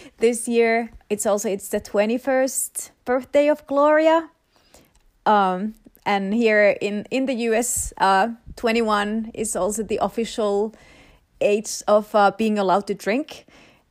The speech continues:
And, uh, um, and I felt like, actually, it was one of my other third years, Deborah, who brought this up and was saying, like, "That's, that's so amazing. Like, that's kind of cool, like,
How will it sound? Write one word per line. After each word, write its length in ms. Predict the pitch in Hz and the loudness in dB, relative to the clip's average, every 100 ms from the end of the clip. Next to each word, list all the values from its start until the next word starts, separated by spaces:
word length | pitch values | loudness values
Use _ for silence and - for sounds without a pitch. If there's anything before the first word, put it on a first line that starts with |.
| - | -2
And, 680 | 247 320 302 294 269 254 262 | 0 4 4 4 2 2 0
uh, 220 | 269 269 - - 302 - | 2 -2 -4 -12 -14 2
um, 460 | 233 220 214 233 240 302 277 _ | 6 6 6 0 -10 -18 -20 _
and 140 | 233 | 4
I 100 | 247 | 4
felt 300 | 294 247 233 | 4 4 4
like, 400 | 208 185 190 - _ _ _ - | 4 2 2 -4 _ _ _ -4
actually, 300 | 214 247 208 | -2 0 0
it 40 | |
was 160 | 202 208 | -2 -2
one 140 | 202 | -4
of 80 | 202 | 0
my 160 | 196 | 2
other 120 | 202 214 | 2 0
third 240 | 180 175 | -2 -2
years, 200 | 185 185 | -4 -2
Deborah, 340 | 208 202 190 | -2 0 2
who 140 | 208 208 | 2 2
brought 260 | - 185 | 2 0
this 140 | 202 202 | 2 2
up 240 | 208 208 | 2 4
and 240 | 180 185 196 - - | 2 0 -2 -16 -12
was 120 | 208 | -10
saying, 260 | - 202 185 | -2 -2 2
like, 200 | 180 190 | -2 0
"That's, 220 | 311 370 | -2 2
that's 260 | 311 370 - | 2 2 2
so 260 | 415 415 | 4 4
amazing. 400 | 381 302 359 440 | 4 2 2 0
Like, 120 | 359 | 0
that's 160 | 240 247 | 0 0
kind 200 | - 294 | 0 0
of 140 | 302 | -2
cool, 240 | - 277 269 | 0 2 4
like, 360 | 240 196 202 | 4 2 -2